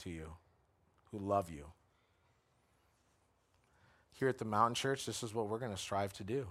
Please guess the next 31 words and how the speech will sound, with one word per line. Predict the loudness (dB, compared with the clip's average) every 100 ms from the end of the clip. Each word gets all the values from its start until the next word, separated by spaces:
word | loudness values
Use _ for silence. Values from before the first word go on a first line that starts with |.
| -10
We've | -12 -6
always | -2 0 0
strived | -2 -2 -4
to |
do | -10 -10
this. | -8 -8 -10 _ _ -20 _ _ -20 _ _ _ _ _ _ _ _ _ _ _ _ _ _ _ _ _ -20 -20 -20 -10 2
Let's | 4 4
attack | 4 6 6
sin | 4 0 0
in | -2
our | -2
lives. | 0 0 0 -4 -8 -10 -18 _ -20 _ _ -20 -20 -20 -20 -20 -20 -20 -20 -20 -20 _ _ _ -20 _ -2 4
I |
don't | 4
think | 4
it's | 2 -2
a |
coincidence | -2 -2 0 -2 -2
that | -2 -4 -6 _ _ _ _ _ -8
we | -2 4
know | 4 4
scriptures | 0 -4 -4 -6
tell | 6 6
us | 6 0
that | -2
it's | -2
a |
battle, | 0 8 12 12 12 2 -20 _ _ _ _ _ _ -16
it's | -12
a |
fight. | -2 0 0 -2 -6